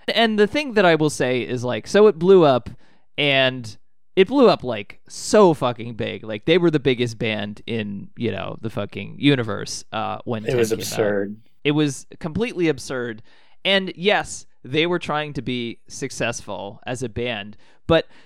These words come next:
Speaker 1: nothing in that ecosystem had that level of acclaim or esteem behind it before. There was no precedent for what Pearl Jam and Nirvana was when they came out.
Speaker 2: Right.
Speaker 1: So it's like,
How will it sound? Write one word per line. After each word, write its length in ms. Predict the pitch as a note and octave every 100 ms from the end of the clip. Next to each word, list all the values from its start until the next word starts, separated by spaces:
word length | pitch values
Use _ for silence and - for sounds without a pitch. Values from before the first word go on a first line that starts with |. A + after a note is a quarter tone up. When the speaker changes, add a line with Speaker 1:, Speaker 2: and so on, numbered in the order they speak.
| -
Speaker 1:
nothing 560 | D#3 E3 G#3+ - B3 G#3+
in 240 | - F3
that 220 | E3+ D#3 -
ecosystem 840 | D3 D3 B2+ - A#2+ - A2+ A2
had 440 | - C#3+ C3+ A#2+
that 240 | B2 B2+ -
level 580 | C3+ C3 B2+ B2+ A#2 -
of 320 | A#2 A2+ A2 -
acclaim 640 | - - C#3 C3+ C3 B2
or 200 | B2 B2
esteem 520 | A#2+ - C#3 C3 C3
behind 400 | A#2+ A#2 A#2 A#2
it 100 | A2
before. 300 | B2 - B2+
There 160 | D3+ G#3
was 180 | G#3
no 220 | F3 F3 F3
precedent 800 | - - C3 C3 D3+ B2+ G#2+ -
for 180 | C3
what 400 | A#2 A2+ A#2 -
Pearl 300 | - C3+ B2+
Jam 440 | A#2 B2 A2+ A2 G#2
and 160 | B2 A#2+
Nirvana 640 | A#2+ A#2 A2 A2+ G#2+ G2+ -
was 480 | A#2+ C3 A#2 A#2+
when 220 | A#2+ A#2 A2+
they 220 | A2 G#2
came 280 | - B2+ A2
out. 220 | G#2+ G#2+
Speaker 2:
Right. 320 | G#2 G2+ G#2
Speaker 1:
So 220 | C3 D#3+
it's 140 | D#3 -
like, 240 | D#3+ -